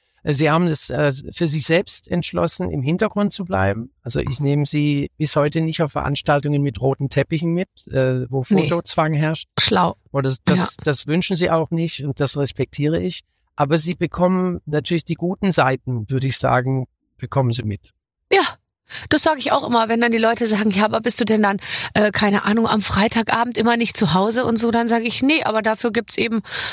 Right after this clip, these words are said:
Speaker 2: halt alle Jahr, halbe Jahr ein paar, äh, neue Turnschuhe für die Kinder und die können im großen Garten spielen und, äh, und so.“
Speaker 1: <laughs>
Speaker 2: Das ist ja, äh, ist ja auch irgendwie was wert. Meine Kinder, äh, zum Beispiel, sie gehen mit sehr großer, wie soll ich sagen, Langmut, äh, mit mir um und wenn, wenn wir irgendwo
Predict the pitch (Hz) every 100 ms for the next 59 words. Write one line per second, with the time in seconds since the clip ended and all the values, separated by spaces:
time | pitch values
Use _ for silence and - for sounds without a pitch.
0 | - - 226 220 - 226 240 240 - 214
1 | 233 240 240 233 240 220 226 220 214 220
2 | 214 226 214 226 226 262 277 294 254 262
3 | 247 277 269 262 233 220 202 247 240 240
4 | 220 254 254 240 277 302 - 269 269 277
5 | 262 254 240 - 240 240 247 233 247 -
6 | - - 254 - - 247 220 - 233 -
7 | - 302 302 240 294 349 254 240 254 240
8 | 220 214 214 190 226 - - - 233 320
9 | - 320 311 302 - 254 240 254 240 -
10 | 226 240 226 247 233 - 285 294 - 233
11 | 262 262 233 226 233 233 - 220 220 202
12 | 226 294 240 240 - 208 208 214 220 214
13 | 202 262 311 226 233 233 - - - -
14 | - 233 220 - 269 220 254 254